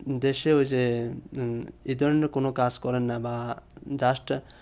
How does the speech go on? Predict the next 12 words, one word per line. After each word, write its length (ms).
এসএসসি 400
ইন্টারমিডিয়েট 460
পরীক্ষা 300
দিয়েছে, 300
তারপর, 600
উম, 320
সুযোগ 360
হয়েছে, 240
আবেদন 320
করছে, 260
পরীক্ষা 340
দিছে, 400